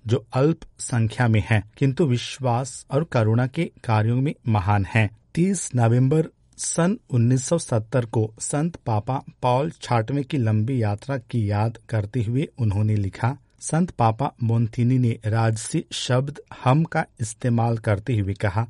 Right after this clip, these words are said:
यह यात्रा करने का आनंद नहीं है और ना ही यह मेरी रुचि है, जो मुझे आपके पास ले आई है। मैं आप सबों के पास आता हूँ, क्योंकि हम सभी भाई हैं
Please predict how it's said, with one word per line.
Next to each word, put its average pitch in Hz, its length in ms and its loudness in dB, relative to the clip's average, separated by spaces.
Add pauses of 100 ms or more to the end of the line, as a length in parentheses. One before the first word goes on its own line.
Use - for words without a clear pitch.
(120)
यह 151 180 2
यात्रा 120 460 -2
करने 120 340 -2
का 135 260 -4
आनंद 117 420 0 (100)
नहीं 127 260 2
है 104 200 2 (160)
और 113 140 0
ना 117 180 0
ही 139 220 0 (340)
यह 135 240 0
मेरी 123 380 2 (100)
रुचि 113 320 -2
है, 104 180 2 (180)
जो 123 120 2
मुझे 123 400 0 (100)
आपके 110 360 -2
पास 117 420 0 (100)
ले 120 260 0
आई 104 280 0
है। 104 180 0 (200)
मैं 127 140 2 (100)
आप 127 220 0
सबों 117 340 0
के 117 160 -4
पास 110 460 -2
आता 101 260 -2
हूँ, 120 220 2 (340)
क्योंकि 147 320 0
हम 143 240 2
सभी 113 500 -2
भाई 110 340 2
हैं 92 240 -2